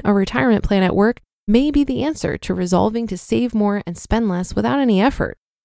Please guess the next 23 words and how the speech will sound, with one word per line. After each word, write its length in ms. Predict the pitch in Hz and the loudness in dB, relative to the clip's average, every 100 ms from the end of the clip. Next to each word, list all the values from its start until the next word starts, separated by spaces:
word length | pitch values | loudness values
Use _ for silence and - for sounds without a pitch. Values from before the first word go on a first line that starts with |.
| _ _ - | _ _ -2
Many 300 | 214 302 320 | 0 2 -2
companies 500 | 254 247 254 254 208 | -4 -4 -4 -4 -2
now 160 | 220 | -2
provide 380 | - 226 214 214 | 0 0 2 0
employees 540 | 202 - 226 233 208 | 0 0 0 0 -2
with 100 | 196 | -4
the 160 | 190 202 | 0 0
ability 500 | 180 202 233 247 208 | 2 2 2 2 0
to 100 | 180 | -2
sign 320 | - 202 233 | -2 0 0
up 160 | 208 - | 0 -4
for 200 | - 180 | -4 -2
an 100 | 180 - | -2 -4
auto 340 | 190 208 240 247 | 0 4 6 4
rate 360 | 190 190 196 - | 2 -2 -4 -6
escalator 560 | 262 - 185 165 165 | -8 -6 -2 0 0
in 140 | 165 180 | 0 0
their 140 | 180 | 0
four 260 | 175 185 185 | 0 0 2
oh 60 | |
one 180 | 175 175 | 4 2
k 180 | 170 233 | 0 0
plans, 440 | - - - - | 0 -4 -8 -12